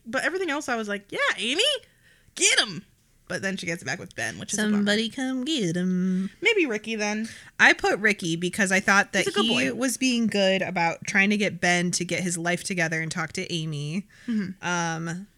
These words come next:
Speaker 2: and I think that he has the right idea with trying to be nice to Ashley. He's just going around about it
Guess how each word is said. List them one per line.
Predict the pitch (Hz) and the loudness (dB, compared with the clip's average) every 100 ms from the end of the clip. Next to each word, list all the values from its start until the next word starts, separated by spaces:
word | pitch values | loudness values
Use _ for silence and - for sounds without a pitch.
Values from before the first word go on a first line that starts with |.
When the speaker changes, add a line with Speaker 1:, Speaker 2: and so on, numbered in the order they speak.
| _ _ _ _ | _ _ _ _
Speaker 2:
and | 202 | 4
I | 214 | 6
think | 220 277 311 - | 4 0 0 0
that | 254 | -2
he | 214 - 247 240 | -2 -6 -4 -2
has | 220 214 214 | 2 2 2
the | 196 | -2
right | 170 180 180 185 - - _ _ _ _ _ _ _ _ - | 0 2 4 2 -2 -10 _ _ _ _ _ _ _ _ 0
idea | 185 170 185 190 254 285 262 | 2 2 0 2 4 2 0
with | 269 - | -2 0
trying | 262 247 247 | 6 6 6
to | - | 0
be | 220 240 | -2 0
nice | 226 226 - | 2 2 0
to | - | 2
Ashley. | 214 233 - 254 | 4 4 2 0
He's | 220 196 | 0 0
just | - 175 - | -2 -4 -4
going | - 170 175 | -2 -2 0
around | 170 165 160 - | -2 -4 -4 -4
about | 175 190 240 | 0 4 4
it | 277 | 2